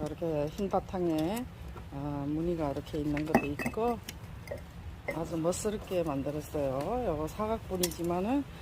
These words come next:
요거 허리에 조금 이렇게 살짝 들어가는 면도 있고,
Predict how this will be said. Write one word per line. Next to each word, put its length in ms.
요거 200
허리에 440
조금 440
이렇게 360
살짝 600
들어가는 440
면도 280
있고, 260